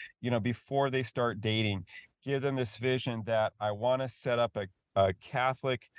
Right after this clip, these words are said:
home one day. I wanna have, I, I want my grandchildren to be in the faith. That's really important. And so that guides my decisions about who I seek a relationship with. That's, that's, that's huge.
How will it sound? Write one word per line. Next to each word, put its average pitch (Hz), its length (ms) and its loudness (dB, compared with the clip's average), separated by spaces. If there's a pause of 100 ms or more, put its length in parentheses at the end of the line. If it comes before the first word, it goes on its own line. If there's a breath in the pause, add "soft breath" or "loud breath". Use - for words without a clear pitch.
(260 loud breath)
home 110 540 -2
one 117 380 0
day. 101 460 0
I 110 80 4
wanna 120 240 2
have, 120 360 2
I, 110 280 -6
I - 20 0
want 120 220 2
my 117 100 0
grandchildren 117 840 0
to 117 120 -6
be 113 380 0 (420 loud breath)
in 127 180 2
the 117 80 0
faith. 107 520 0
That's 113 280 2
really 123 220 2
important. 110 500 2
And 107 80 -4
so 120 140 -2
that 117 240 2
guides 117 420 0
my 113 140 0
decisions 113 560 -2
about 107 320 2 (300 loud breath)
who 143 240 -2
I 123 100 6
seek 127 360 -2
a 117 60 2
relationship 107 840 2
with. 90 320 2 (440 loud breath)
That's, 123 380 0
that's, 120 340 2 (120)
that's 120 260 4
huge. 95 480 -2